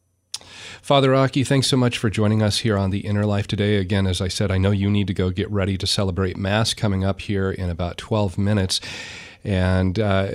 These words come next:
really appreciate, again, I'm gonna just, uh, throw out, if anybody is interested in getting the book, it's absolutely free at relevant radio dot com or on the Relevant Radio app. Click the banner. You'll see it there for marriage insurance, twelve rules to live by. Thanks again, Father.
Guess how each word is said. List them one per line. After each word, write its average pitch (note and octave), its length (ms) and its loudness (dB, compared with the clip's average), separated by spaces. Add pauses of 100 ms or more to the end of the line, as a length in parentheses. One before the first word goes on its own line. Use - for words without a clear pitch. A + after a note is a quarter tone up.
(120)
really C3 260 2
appreciate, A2+ 540 0
again, A#2+ 500 2 (120)
I'm G#2 100 2
gonna G2+ 320 2
just, - 320 -4
uh, A#2 140 -4
throw A2+ 280 0
out, A#2 220 4
if G#2 180 -6
anybody A#2 520 2
is G#2 100 2
interested A2 540 0
in G2 120 0
getting G#2+ 260 0
the G#2+ 40 0
book, A2+ 220 0
it's G2+ 180 -4 (100)
absolutely B2 680 0
free A2 420 -2
at G2+ 140 -6
relevant G2 340 -2
radio G2 300 -2
dot F#2 260 -2
com A#2+ 420 -4 (380)
or G2+ 180 2
on G2+ 180 2
the G2 80 2
Relevant G2+ 360 0
Radio F#2+ 300 -2
app. A#2 320 -2
Click - 260 -4
the C#3 80 -2
banner. A#2+ 380 2
You'll G2+ 160 0
see - 180 -2
it G#2 100 0
there G#2+ 140 2
for G2 140 -6
marriage G2+ 480 0
insurance, F#2 580 -2
twelve G#2+ 400 -2
rules G2 320 0
to - 100 -10
live F#2+ 320 -2
by. F2 280 0 (460)
Thanks B2+ 220 2
again, A2 220 2
Father. D#2 400 -8